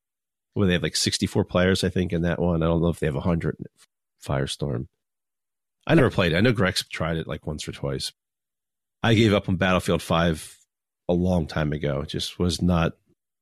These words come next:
a good game. Alrighty. Uh, moving along.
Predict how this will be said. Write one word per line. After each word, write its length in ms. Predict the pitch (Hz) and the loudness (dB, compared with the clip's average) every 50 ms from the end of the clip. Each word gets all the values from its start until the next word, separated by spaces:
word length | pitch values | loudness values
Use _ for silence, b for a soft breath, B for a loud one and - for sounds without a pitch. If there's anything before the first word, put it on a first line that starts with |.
| _ _ _ _ _ _ - | _ _ _ _ _ _ -4
a 80 | 92 | -2
good 200 | 82 87 82 78 | 0 0 -2 0
game. 280 | 107 76 80 78 80 - - _ _ _ _ _ _ _ _ _ _ _ _ _ _ _ _ _ _ _ _ _ - | 0 -2 -2 -2 -4 -8 -12 _ _ _ _ _ _ _ _ _ _ _ _ _ _ _ _ _ _ _ _ _ 2
Alrighty. 600 | 143 151 139 117 110 107 104 95 95 98 104 98 87 B B B - | 4 4 6 6 6 4 4 4 4 4 4 2 0 B B B -4
Uh, 400 | - 123 123 117 117 120 113 107 | 0 2 4 4 6 6 4 4
moving 280 | 101 135 147 139 147 139 | 4 4 4 4 4 4
along. 500 | 117 101 104 107 120 151 160 156 151 | 4 4 4 4 4 4 4 4 2